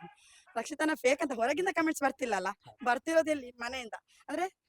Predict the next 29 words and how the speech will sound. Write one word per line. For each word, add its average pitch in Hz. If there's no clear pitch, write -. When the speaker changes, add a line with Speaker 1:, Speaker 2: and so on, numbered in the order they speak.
Speaker 1:
ಅವ್ರನ್ನ 302
ನೋಡ್ತಾ 330
ಇರೋರು 233
ಕೊಡ್ತಿರೋದು. -
Speaker 2:
ಹೌದು. -
Speaker 1:
ಅಲ್ಲಿರೋ 262
ಅವ್ರಿಗೆ 247
ಬೇಡದವ್ರು, 254
ಅಂದ್ರೆ 262
ಬಕೆಟ್ 233
ಗ್ಯಾಂಗ್. 202
ಆದ್ರೆ 320
ಅವ್ರ 330
ರಿಯಾಲಿಟಿ 320
ಹೇಗುಂಟು 294
ಅಂತೇಳಿ 269
ನಾವು 269
ಹೊರಗಿಂದ 233
ನೋಡಿದ 262
ಜನತೆಗೆ 302
ಗೊತ್ತುಂಟು. 240
Even 311
ಈಗ 302
ಅವ್ರನ್ನ 330
ಫಾಲೋ 339
ಮಾಡ್ತಿರೋ 302
ಫ್ಯಾನ್ಸಿಗೂ 302
ಗೊತ್ತಾಗ್ತುಂಟು. 269
Because -